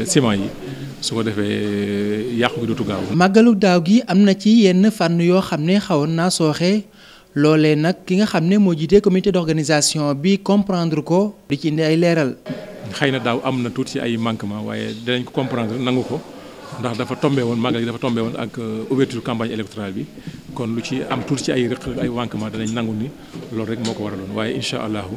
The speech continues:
Speaker 1: préfet moom ras-, rassuré nañu ak chef de service yi nga xam ñi ngi fi woon.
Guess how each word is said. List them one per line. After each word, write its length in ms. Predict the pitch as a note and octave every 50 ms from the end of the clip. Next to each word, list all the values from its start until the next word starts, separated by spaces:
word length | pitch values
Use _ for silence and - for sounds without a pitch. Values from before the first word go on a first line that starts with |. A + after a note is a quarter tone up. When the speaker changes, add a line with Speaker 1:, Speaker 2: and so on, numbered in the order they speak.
| D3 - - - - - - - - -
Speaker 1:
préfet 280 | - D3+ C#3+ C3+ C#3 B2
moom 160 | A#2+ A#2+ A2+ B2
ras-, 260 | D3+ D3 - E3 D3+
rassuré 300 | C#3 D#3 D3 - D3+ C3+
nañu 240 | B2 A#2+ A#2 A2 A#2+ - -
ak 80 | -
chef 140 | - - B2
de 60 | A#2 A#2
service 240 | - A#2 G#2 G#2 G2+
yi 60 | A#2
nga 80 | A#2
xam 120 | - A2+ A2+
ñi 80 | A#2
ngi 60 | A2 G#2
fi 100 | - G2+
woon. 160 | G2+ A2